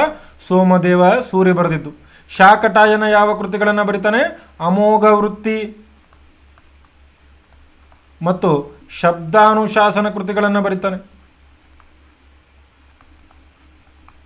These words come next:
ಜನಸೇರಾ-, ಜನಸೇ-, ಸೇನಾಚಾರ್ಯರು ಹಲವಾರು ಕೃತಿಗಳನ್ನ ಬರೀತಾರೆ. ಇವರು ಆದಿಪುರಾಣ ಬರೀತಾರೆ,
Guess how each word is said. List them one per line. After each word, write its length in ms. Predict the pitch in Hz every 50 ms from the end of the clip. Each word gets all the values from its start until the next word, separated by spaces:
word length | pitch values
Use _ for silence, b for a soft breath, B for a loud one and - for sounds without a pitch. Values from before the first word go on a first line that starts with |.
| _ _ _ _ _ _ b b b b b b b -
ಜನಸೇರಾ-, 720 | 131 151 160 185 190 190 214 220 214 220 214 220 220 196 185
ಜನಸೇ-, 760 | 180 - 175 175 190 196 196 190 202 214 208 208 208 185 151
ಸೇನಾಚಾರ್ಯರು 840 | - - - 196 202 208 208 214 208 214 214 214 208 208 214 214 208
ಹಲವಾರು 480 | - - 156 156 170 185 208 214 214 196
ಕೃತಿಗಳನ್ನ 420 | 208 190 185 202 208 208 208 208
ಬರೀತಾರೆ. 360 | 196 196 196 190 208 208 202
ಇವರು 160 | 202 196 190 175
ಆದಿಪುರಾಣ 640 | 160 170 185 180 208 190 196 202 202 202 202 196
ಬರೀತಾರೆ, 580 | 196 196 196 190 208 196 202 196 190 196 -